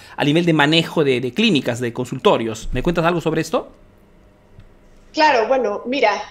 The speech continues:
Speaker 2: eh, cuando esto yo lo empecé a desarrollar cuando empezó la pandemia, porque en algún punto,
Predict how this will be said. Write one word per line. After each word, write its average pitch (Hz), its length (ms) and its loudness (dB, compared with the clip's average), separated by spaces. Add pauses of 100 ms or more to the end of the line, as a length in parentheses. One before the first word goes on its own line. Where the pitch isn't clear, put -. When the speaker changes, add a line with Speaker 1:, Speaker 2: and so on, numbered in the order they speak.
Speaker 2:
eh, 226 800 0 (300)
cuando 240 640 0
esto - 220 -6
yo 294 160 -4
lo 294 80 -4
empecé 240 320 -6
a 247 60 -2
desarrollar 196 800 -4
cuando 190 640 -4
empezó 202 440 -4
la 226 200 0
pandemia, 196 640 -4
porque 208 240 -4
en 208 80 -8
algún 208 320 -6
punto, 240 680 -2